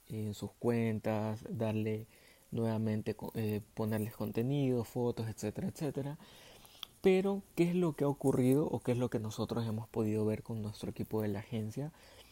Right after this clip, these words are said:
Que muchos emprendimientos tienen unos excelentes productos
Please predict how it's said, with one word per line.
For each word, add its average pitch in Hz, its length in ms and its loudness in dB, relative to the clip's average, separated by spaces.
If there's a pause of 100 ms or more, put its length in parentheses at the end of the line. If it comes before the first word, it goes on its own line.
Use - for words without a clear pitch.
(280)
Que 156 80 4
muchos 185 300 4
emprendimientos 165 640 0
tienen 160 280 2
unos 160 460 -2
excelentes 131 680 0
productos - 680 -2